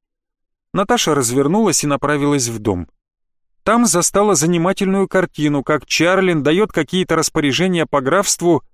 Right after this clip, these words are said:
Ерилу Шольцу. Или Ерил Шольц давал урок по управлению графством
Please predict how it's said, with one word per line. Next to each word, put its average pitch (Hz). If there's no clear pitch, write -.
Ерилу 214
Шольцу. 135
Или 208
Ерил 139
Шольц 160
давал 165
урок 170
по 165
управлению 160
графством 151